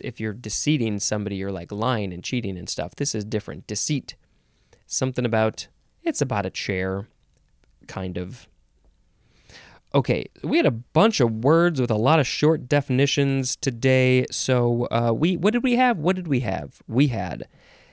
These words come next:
disquietude, disquisition, disrate,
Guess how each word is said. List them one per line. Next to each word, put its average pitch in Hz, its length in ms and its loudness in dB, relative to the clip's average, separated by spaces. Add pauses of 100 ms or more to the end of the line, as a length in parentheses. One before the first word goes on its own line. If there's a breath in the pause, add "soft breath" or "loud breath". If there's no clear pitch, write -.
(160 soft breath)
disquietude, 117 1300 2 (560 soft breath)
disquisition, 131 1200 2 (480)
disrate, 127 720 2